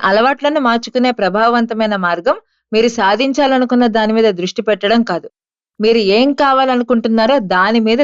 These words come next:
దృష్టి పెట్టడం. మీ వ్యక్తిత్వం మీ అలవాట్ల వల్ల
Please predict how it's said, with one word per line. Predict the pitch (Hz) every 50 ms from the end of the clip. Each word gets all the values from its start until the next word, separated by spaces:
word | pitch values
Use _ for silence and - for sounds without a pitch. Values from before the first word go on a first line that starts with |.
| 240 208
దృష్టి | 190 - - 190 180
పెట్టడం. | 175 170 - 160 147 147 - _ _ _ _ _ _ _ _ - -
మీ | 220 247 254 226 202
వ్యక్తిత్వం | 196 185 190 - 247 240 240 - 269 330 427 440 _ _ _ _ - 208
మీ | 226 226 233 -
అలవాట్ల | 190 202 214 233 247 247 - - 226 214 202
వల్ల | 208 220 269